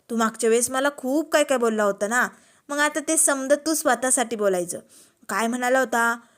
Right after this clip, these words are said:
मी लबाड आहे, लांडगा आहे, स्वार्थी आहे, नीच आहे, आता ते समजत तू स्वतःसाठी म्हणायचं. म्हण पटकन, चल, एकदा का तू म्हटला की आपण लगेच हॉस्पिटलला जाऊया,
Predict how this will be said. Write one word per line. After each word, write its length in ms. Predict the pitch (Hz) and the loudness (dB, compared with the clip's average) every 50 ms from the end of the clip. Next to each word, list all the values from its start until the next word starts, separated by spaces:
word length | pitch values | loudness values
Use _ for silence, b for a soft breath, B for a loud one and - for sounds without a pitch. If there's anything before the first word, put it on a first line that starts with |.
| b b - | b b -8
मी 140 | 226 240 240 | -4 -2 0
लबाड 340 | 233 226 226 247 247 247 233 240 | 2 2 2 2 2 2 2 2
आहे, 260 | 240 240 240 240 247 | 2 2 2 2 2
लांडगा 340 | 233 226 220 220 220 247 247 | 2 2 2 0 -2 0 0
आहे, 300 | 254 247 233 233 233 233 | 0 2 2 2 0 0
स्वार्थी 560 | - - 262 233 220 226 - - 254 240 233 | 0 0 0 0 0 -2 -6 -8 -4 -2 -2
आहे, 100 | 240 240 | -2 -2
नीच 340 | 226 233 262 285 277 - - | -4 -4 -4 -6 -6 -2 -2
आहे, 160 | 226 220 220 226 b b b b b b | -2 -2 -2 -4 b b b b b b
आता 280 | - 220 226 240 269 | -4 -2 0 0 -2
ते 160 | 262 277 294 | 0 0 0
समजत 560 | 294 - - 277 247 240 226 220 269 277 277 - | 0 2 2 0 0 -2 0 0 0 0 0 0
तू 60 | 330 | -4
स्वतःसाठी 720 | 302 - - 277 240 226 226 269 269 269 277 247 226 254 240 | -2 2 4 4 4 4 2 0 0 2 2 0 0 -2 -2
म्हणायचं. 440 | 233 220 208 196 190 190 - - - B B B B B - | -2 0 0 0 -2 -2 -4 -6 -6 B B B B B 0
म्हण 180 | 302 359 440 453 | 0 0 2 4
पटकन, 440 | - 403 - - - 240 233 240 233 b b b b - | 2 0 0 2 -2 -2 -2 -2 -6 b b b b -2
चल, 220 | - 277 247 196 151 - - _ _ - 208 | 2 4 4 4 2 -2 -14 _ _ -6 -6
एकदा 240 | 220 190 202 220 | -4 -2 -2 -2
का 120 | 208 - 247 | -2 -2 -2
तू 140 | 233 285 285 | -2 0 0
म्हटला 420 | 302 339 349 302 269 254 240 240 240 240 | 2 0 0 0 -2 -2 -2 -2 -4 -2
की 60 | - 311 | 0 2
आपण 300 | 269 254 - - 330 320 | 2 2 2 0 0 0
लगेच 400 | 302 269 240 247 294 320 302 339 | 2 -2 0 0 0 0 0 0
हॉस्पिटलला 520 | 302 - - 269 226 - 247 233 226 214 | -4 -4 -6 -8 -8 -4 -2 0 0 0
जाऊया, 240 | 202 202 180 180 | 0 -2 -6 -6